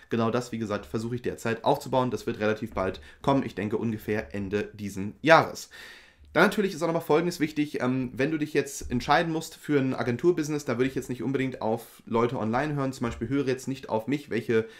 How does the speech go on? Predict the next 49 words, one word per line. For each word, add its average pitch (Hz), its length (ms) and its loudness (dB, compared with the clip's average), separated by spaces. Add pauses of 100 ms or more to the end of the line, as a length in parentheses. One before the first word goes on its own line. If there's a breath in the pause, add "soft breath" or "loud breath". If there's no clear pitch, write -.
(140 loud breath)
welche 120 240 2
Agentur 113 420 2
du 110 160 -4
starten 135 360 0
solltest, 127 340 -2
ganz 113 220 -4
im 117 100 -4
Gegenteil, 123 440 -4
höre 123 180 0
auf 110 160 -2
dich - 160 -10
selbst. - 400 0 (320 loud breath)
Nämlich, 135 260 6
du 139 60 -2
musst 185 180 0
dir 175 60 0
natürlich 147 400 -4
überlegen, 135 500 0
was 131 180 -2
kannst 147 240 -6
du 131 60 -2
eigentlich, 92 420 -8
welche 143 320 2
Dienstleistung 123 640 -2
kannst 135 280 -6
du 123 40 -4
eigentlich 117 220 -4
anbieten? 110 460 -2
Ist - 140 -4
es 147 120 -8
zum 151 120 -2
Beispiel 143 420 0 (320 loud breath)
Social 143 320 6
Media 135 200 0
Marketing, 101 500 -4
ist 117 100 -6
es 123 160 -6
Online 151 260 4
Marketing, - 480 -6
sind 113 160 -2
es 127 80 -4
Finanzdienstleistungen, 131 1040 -2
ist 120 80 -10
es 113 80 -10
H 123 300 0
R, 127 100 2
also 110 160 0
Human 120 260 -4
Resources, 117 600 -2